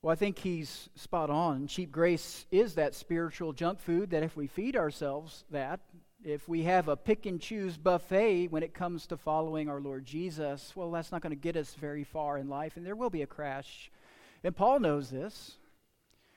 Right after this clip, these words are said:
That's why he implores Timothy, "Preach the word.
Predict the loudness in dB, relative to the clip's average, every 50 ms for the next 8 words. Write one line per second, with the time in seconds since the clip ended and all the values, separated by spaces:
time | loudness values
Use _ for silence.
0 | _ _ _ _ _ 2 2 2 4 6 8 8 8 8 6 4 0 2 4 8
1 | 8 10 10 8 8 4 2 0 2 4 4 4 2 2 2 0 0 -2 -6 -10
2 | -8 -2 2 4 6 6 4 2 0 -2 -2 -2 2 4 6 6 8 6 6 4
3 | 2 0 -2